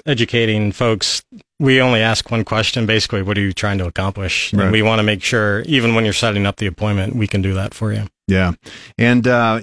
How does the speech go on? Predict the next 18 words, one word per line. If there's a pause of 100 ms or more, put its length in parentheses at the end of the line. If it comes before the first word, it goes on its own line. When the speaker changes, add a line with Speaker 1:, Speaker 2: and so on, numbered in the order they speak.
Speaker 2:
y-, (120)
protecting (180)
clients'
privacy
is
extremely
important.
Why
is
that? (1400)
Speaker 1:
Well, (420)
uh, (280)
a
lot
of
folks
don't
want